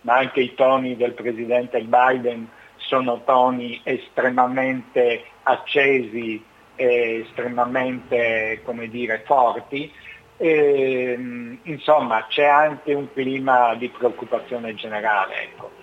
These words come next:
C'è poi la dimensione mediatica che vede, appunto, come dicevo all'inizio, tante piattaforme che veicolano notizie.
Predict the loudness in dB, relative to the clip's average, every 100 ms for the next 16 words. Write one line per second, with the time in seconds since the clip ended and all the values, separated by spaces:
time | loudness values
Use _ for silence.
0 | -10 -2 -2 2 2 4 0 0 -6 -10
1 | -8 0 2 2 -2 -6 -8 -2 4 4
2 | 4 -2 -12 -2 0 0 -6 -4 -2 -2
3 | -2 -4 -8 -8 -6 -6 -8 -10 -12 -8
4 | -4 -4 -4 -10 -14 -18 _ -10 -10 -12
5 | _ -20 _ _ 2 4 4 0 -4 2
6 | 4 2 0 -6 0 0 2 0 4 4
7 | 4 2 -4 -8 -6 -6 -6 -6 -6 -2
8 | -2 -2 -8 -10 -12 -10 -12 -10 -4 -4